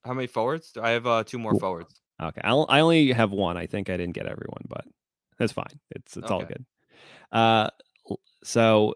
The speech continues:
Speaker 2: uh, Brendan Lemieux, I have as a glass of red wine.
Speaker 1: Ooh.
Speaker 2: Now, it's a favorite of the older crowd, uh, and is a welcome addition to the meal, but you can h-, have to have it in moderation, or else, uh, it can go south quickly.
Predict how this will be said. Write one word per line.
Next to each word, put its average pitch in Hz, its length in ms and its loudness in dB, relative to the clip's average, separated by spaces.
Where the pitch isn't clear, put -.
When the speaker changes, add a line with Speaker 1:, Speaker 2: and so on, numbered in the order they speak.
Speaker 2:
uh, 101 480 -2
Brendan 143 300 6
Lemieux, 123 460 6
I 101 140 4
have 104 400 2
as 98 460 -2
a 101 160 -4
glass 113 440 2
of 110 140 4
red 113 180 6
wine. 104 640 -4
Speaker 1:
Ooh. 220 360 -18
Speaker 2:
Now, 92 460 -2
it's - 160 -6
a 95 60 -2
favorite 131 440 6
of 156 80 4
the 170 120 6
older 143 240 8
crowd, 107 500 2
uh, 92 280 0
and 107 140 0
is 98 120 0
a 98 160 2
welcome 131 400 6
addition 147 320 2
to - 100 0
the 113 60 4
meal, 110 340 4
but - 200 -4
you 101 140 -4
can 98 300 -4
h-, - 160 -12
have 139 320 2
to 143 80 4
have 131 220 4
it 117 60 8
in 113 80 6
moderation, 95 600 0
or 90 160 -6
else, - 240 -8
uh, 87 180 -4
it - 60 -10
can 87 320 -6
go 101 140 4
south 87 280 0
quickly. - 360 -8